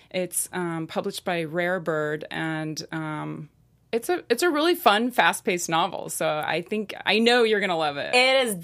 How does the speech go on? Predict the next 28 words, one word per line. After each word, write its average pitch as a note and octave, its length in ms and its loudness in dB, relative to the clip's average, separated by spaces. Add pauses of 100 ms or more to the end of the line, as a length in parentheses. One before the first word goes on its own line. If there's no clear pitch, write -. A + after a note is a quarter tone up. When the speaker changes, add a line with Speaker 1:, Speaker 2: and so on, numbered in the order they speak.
(160)
Speaker 1:
sure. G3+ 160 2
Speaker 2:
definitely G#3+ 260 4
a G#3 80 2
Speaker 1:
<laughs> C#4 180 2
Speaker 2:
page G3+ 280 2
turner. F3 500 4
Everybody G3+ 540 0
who's F#3+ 200 -6
listening, F#3 600 -2
you've F3+ 400 -8
got F3+ 300 0
to - 100 -6
get - 320 -2
into E3 320 -6
this D3+ 240 -8
book - 380 -4
because E3 400 -4 (320)
it B3+ 140 2
really C#4 420 0
opens B3 420 0
up G#3 160 2
your G#3 220 0
eyes G3 340 2
on G3+ 160 -4
so - 320 0
many D4 240 -2
different A3 380 -4
levels, F#3 480 0